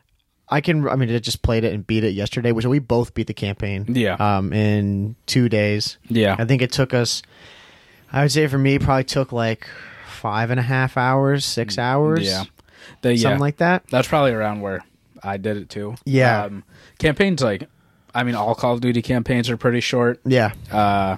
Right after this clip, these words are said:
Speaker 2: this, what, I pl-, <laughs> I started playing at ten P M on, like, a Saturday and played till two A M.
Speaker 1: Wise choice.
Speaker 2: Yeah. <laughs> 'Cause I have to get it done.
Speaker 1: Mm-hmm.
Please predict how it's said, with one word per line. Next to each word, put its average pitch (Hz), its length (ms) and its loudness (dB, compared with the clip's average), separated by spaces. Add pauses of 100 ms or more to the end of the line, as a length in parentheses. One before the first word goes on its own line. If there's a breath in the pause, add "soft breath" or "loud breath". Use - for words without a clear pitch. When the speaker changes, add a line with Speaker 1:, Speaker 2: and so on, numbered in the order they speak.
(580 soft breath)
Speaker 2:
this, 113 720 0
what, 98 240 -6
I 214 160 0
pl-, - 240 -10
<laughs> - 40 -14
I - 120 2
started 131 260 2
playing 131 260 2
at 107 120 0
ten 120 200 0
P 110 200 -4
M 107 160 -2
on, 104 140 -4
like, 90 280 -10
a - 40 -10
Saturday 113 680 0 (440 loud breath)
and 123 120 -2
played 120 220 2
till 117 160 0
two 110 300 -4
A 101 100 0
M. 98 200 -2
Speaker 1:
Wise 113 180 -4
choice. 110 300 -10 (540 loud breath)
Speaker 2:
Yeah. 110 220 -2 (100)
<laughs> - 300 -4
'Cause - 120 -4
I 147 220 0 (280 loud breath)
have - 180 -4
to 117 80 -8
get 120 120 0
it 110 100 -6
done. 107 240 -4 (320 soft breath)
Speaker 1:
Mm-hmm. 131 80 -10